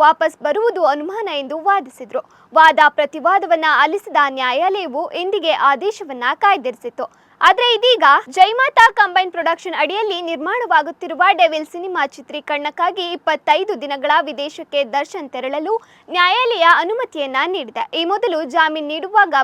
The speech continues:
ಬೆಂಗಳೂರು ಬಿಟ್ಟು ಬೇರೆಲ್ಲೂ ತೆರಳುವಂತಿಲ್ಲ ಎಂದು ನ್ಯಾಯಾಲಯ ಸೂಚಿಸಿತ್ತು. ಬಳಿಕ ಹೊರ ರಾಜ್ಯ, ಹೊರ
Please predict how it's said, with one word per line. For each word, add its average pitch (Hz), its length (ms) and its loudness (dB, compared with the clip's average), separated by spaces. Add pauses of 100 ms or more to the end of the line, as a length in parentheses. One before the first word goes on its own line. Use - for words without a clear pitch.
(120)
ಬೆಂಗಳೂರು 415 460 -2 (100)
ಬಿಟ್ಟು 381 200 -6 (120)
ಬೇರೆಲ್ಲೂ 302 360 0 (140)
ತೆರಳುವಂತಿಲ್ಲ 359 580 -4 (100)
ಎಂದು 320 140 -10 (140)
ನ್ಯಾಯಾಲಯ 285 580 -4
ಸೂಚಿಸಿತ್ತು. - 520 -12 (420)
ಬಳಿಕ - 240 2 (140)
ಹೊರ 302 160 4 (120)
ರಾಜ್ಯ, 403 280 0 (100)
ಹೊರ 294 120 2